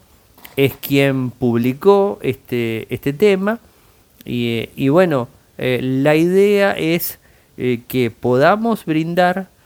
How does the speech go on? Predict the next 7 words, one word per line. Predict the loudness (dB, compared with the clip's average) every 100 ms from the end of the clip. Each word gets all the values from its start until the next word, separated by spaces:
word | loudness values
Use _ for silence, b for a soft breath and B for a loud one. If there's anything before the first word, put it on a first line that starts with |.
| b -6
un | -2 0
nombre | 0 0 0
de | 0
usuario | 0 0 2 2 0 0
a |
las | -2 0
personas | -4 -2 -4 -2 -2 -4